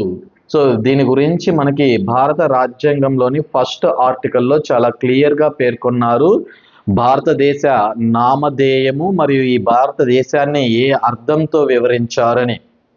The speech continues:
ఓకే, రాష్ట్రాలు మరియు కేంద్రపాలిత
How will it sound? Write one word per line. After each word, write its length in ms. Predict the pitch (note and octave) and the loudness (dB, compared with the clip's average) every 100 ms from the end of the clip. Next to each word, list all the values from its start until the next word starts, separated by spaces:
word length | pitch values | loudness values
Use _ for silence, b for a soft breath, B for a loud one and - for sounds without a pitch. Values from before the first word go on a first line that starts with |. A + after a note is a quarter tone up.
| _ _ _ - C3 | _ _ _ -4 -2
ఓకే, 180 | C#3 C#3+ D3 B B - | 2 0 0 B B -4
రాష్ట్రాలు 520 | A#2 D3+ - E3+ F3 F3+ E3+ | 0 -2 0 0 2 2 0
మరియు 180 | E3 D3+ | -2 0
కేంద్రపాలిత 520 | D3 D3 D3+ D#3 D3 | -2 0 0 0 -2